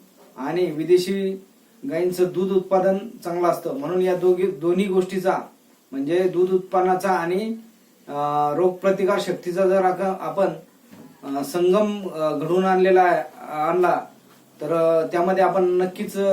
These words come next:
जास्त, अ, नफा कमवू शकतो. त्यामुळे मी तर म्हणेन की आपण प्युअर ब्रीडची निवड न करता आपण, अ, संकरित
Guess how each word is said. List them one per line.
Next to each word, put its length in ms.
जास्त, 320
अ, 760
नफा 260
कमवू 340
शकतो. 440
त्यामुळे 380
मी 140
तर 60
म्हणेन 360
की 140
आपण 320
प्युअर 320
ब्रीडची 540
निवड 280
न 160
करता 280
आपण, 420
अ, 640
संकरित 640